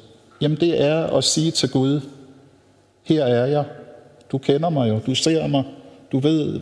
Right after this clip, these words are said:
hvad jeg indeholder." Så skjuler vi ikke noget for Gud, fordi hvis vi vandrer i mørket, så skjuler vi noget. Og det gør vi tit,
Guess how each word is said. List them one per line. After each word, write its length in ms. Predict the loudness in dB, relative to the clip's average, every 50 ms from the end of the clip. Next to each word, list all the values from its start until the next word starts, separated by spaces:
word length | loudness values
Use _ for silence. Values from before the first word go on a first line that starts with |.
| -8 -2
hvad 120 | 0 0 2
jeg 160 | 2 0 2
indeholder." 580 | 2 2 2 2 2 2 2 2 0 0 0 -2 -2 -6 -18 -20 -20 -20 -20 -20 -20 -20 -20 -20 _ _ _ _ -20 _ _ _ _ _ _ _ _ -4
Så 240 | -2 0 0 0
skjuler 540 | 0 0 -2 0 0 0 0 2 2 0 0
vi 120 | 2 0 -2
ikke 160 | 0 0 0
noget 240 | 0 2 0 0 0
for 100 | -2 0
Gud, 340 | 0 2 0 0 0 -2 -4 -8 -10 -4
fordi 300 | -2 0 0 0 0 0
hvis 220 | 0 0 0 2
vi 120 | 0 2
vandrer 340 | 2 2 2 2 2 2 2
i 80 | 2 2
mørket, 540 | 2 2 2 2 2 0 0 0 -2 -2 -2
så 160 | -4 -4 -2 -2
skjuler 460 | -2 0 0 0 -2 0 0 -2 0
vi 100 | 0 2
noget. 340 | 2 2 2 2 0 0 -2 -6 -14 -20 -20 -20 -20 -20 -20 -20 -20 _ _ _ _ _ -2
Og 120 | 0 0
det 100 | 2 2
gør 160 | 2 2 2
vi 100 | 2 0
tit, 300 | 0 0 0 0 0 -2